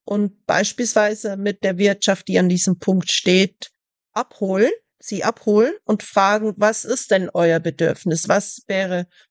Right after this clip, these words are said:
für euch wichtig? Und wiefern ist das, was wir aus der Wissenschaft wissen, vielleicht kompatibel mit dem, was ihr braucht? Also vielleicht gibt es da eine, eine Lösung, die euer Problem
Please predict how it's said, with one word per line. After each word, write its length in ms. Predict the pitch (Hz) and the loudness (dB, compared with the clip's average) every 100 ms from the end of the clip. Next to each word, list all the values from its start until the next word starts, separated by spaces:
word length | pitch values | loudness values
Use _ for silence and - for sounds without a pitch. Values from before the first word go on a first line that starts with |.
| _ | _
für 180 | - | -6
euch 300 | - 202 196 | 0 0 0
wichtig? 640 | 180 180 - - 135 - - _ _ _ _ _ _ | -4 -4 -4 -8 -10 -10 -16 _ _ _ _ _ _
Und 200 | 202 185 | -8 -4
wiefern 640 | 202 - 202 190 214 254 - | -6 -2 2 4 2 0 -4
ist 280 | 190 - - | -6 -4 -2
das, 260 | 190 - | -2 -2
was 220 | 185 180 | -4 -4
wir 220 | 202 220 180 | 2 2 2
aus 180 | 180 | -4
der 160 | - 175 | -6 -2
Wissenschaft 920 | 269 - 294 - 180 170 _ _ - _ _ - | -2 0 0 2 0 -2 _ _ -20 _ _ -8
wissen, 420 | 180 170 - 226 | -6 -4 -2 -2
vielleicht 440 | - 202 202 - | -2 0 0 0
kompatibel 720 | - 233 240 214 - 214 185 170 | -4 -2 -2 0 0 0 2 2
mit 280 | 170 165 | 2 2
dem, 180 | 175 160 | 2 2
was 200 | 156 151 | 2 -2
ihr 140 | - 151 | -4 -6
braucht? 500 | - 65 156 - _ _ _ _ | -6 -6 -6 -8 _ _ _ _
Also 260 | - 175 185 | -8 -8 -6
vielleicht 480 | 170 226 156 214 - | -6 -2 0 0 -2
gibt 220 | 214 - | -6 -4
es 160 | 214 - | -4 0
da 400 | 180 185 220 240 _ _ _ _ | 0 2 -2 -4 _ _ _ _
eine, 380 | - 185 190 - | -6 -4 -4 -2
eine 220 | 196 196 | 0 2
Lösung, 500 | 180 185 196 262 277 | 2 2 2 2 0
die 160 | 240 - | 0 2
euer 240 | 202 214 | 4 2
Problem 840 | 208 _ - 185 185 185 208 285 | -2 _ -4 -2 0 2 2 0